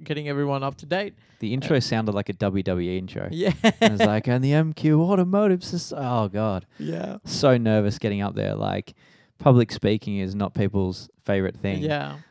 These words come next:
Speaker 2: Um, I'd done a little bit at school, but then jumping in front of, like, you know, um, people who are professors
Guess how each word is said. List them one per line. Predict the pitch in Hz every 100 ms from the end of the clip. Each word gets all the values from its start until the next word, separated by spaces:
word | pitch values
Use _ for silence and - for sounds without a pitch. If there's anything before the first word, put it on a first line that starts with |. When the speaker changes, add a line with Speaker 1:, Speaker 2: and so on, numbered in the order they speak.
| _
Speaker 2:
Um, | 107 95 95 95
I'd | 101
done | 113
a | 107
little | 101 104
bit | 95 98
at | -
school, | - 107 101 92
but | 87
then | 98 98 95 92
jumping | 110 104 107
in | 101
front | 95 101 101
of, | 90
like, | 95 92 -
you | 101
know, | 92 90 - - _ -
um, | 98 92 92
people | - 107 104
who | 98
are | 92
professors | - 90 - 95 95 87 -